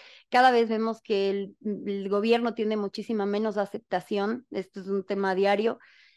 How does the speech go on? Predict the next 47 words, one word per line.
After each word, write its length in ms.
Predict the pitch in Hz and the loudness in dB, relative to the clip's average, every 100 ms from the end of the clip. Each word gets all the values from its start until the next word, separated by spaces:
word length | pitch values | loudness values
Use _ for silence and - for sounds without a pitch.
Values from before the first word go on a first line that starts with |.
| _ - | _ -8
Y 100 | 294 | -2
sí 140 | 359 | 0
preocupa, 640 | 269 226 220 185 175 180 | 2 2 2 0 2 2
o 40 | 185 | 2
sea, 220 | 220 208 | 0 0
a 220 | 202 214 | 0 0
lo 100 | 208 | 0
mejor 320 | 214 220 262 247 | 0 0 0 2
lo 160 | 233 | 0
que 160 | 220 190 | -2 0
yo 200 | 226 233 | 2 2
espero 500 | 214 - 233 226 240 | 0 -2 -2 2 2
es 220 | 208 202 | 0 -2
que 560 | - 214 202 202 190 190 | -2 -2 0 0 -2 -2
sea 100 | 226 208 | -2 0
un 60 | |
llamado 260 | 208 202 208 | 0 2 2
de 60 | 196 | 0
atención, 480 | 202 196 233 254 | -4 -4 -2 0
que 80 | 285 | 0
el 60 | 208 | -4
juicio 260 | 214 202 202 | -4 -4 -2
político 420 | 202 202 220 208 | -2 -2 -4 -2
no 180 | 208 208 | -4 -4
prospere, 480 | 202 - 214 240 | -6 -2 -2 -2
que 80 | 233 | -2
los 100 | 202 | -4
asambleístas 580 | 190 208 196 196 202 208 | -4 -4 -2 -2 -2 -4
por 180 | 208 196 | -2 -2
fin 180 | 220 214 | -2 -4
se 80 | 214 | -4
sienten 280 | 208 208 | -4 -2
a 40 | 202 | -4
hacer 180 | 208 202 | -4 -6
su 100 | 220 | -2
trabajo 500 | 208 190 196 196 226 | 2 4 4 2 -2
que 140 | 220 | -2
nosotros 380 | 196 190 - 208 | -6 -6 -6 -2
mantenemos 720 | 208 190 185 196 196 208 233 | 0 0 0 0 0 0 -2
para 300 | - 202 190 185 | 0 2 2 0
que, 300 | 185 185 - | -6 -6 -8
mm, 340 | 214 190 196 | -6 -4 -2
nos 140 | 196 196 | -2 0
hayan 220 | 214 220 | 0 0
tenido 280 | 202 220 208 | 0 0 2
dos 220 | 226 220 | 2 2
años 420 | 220 233 220 208 | 2 2 2 0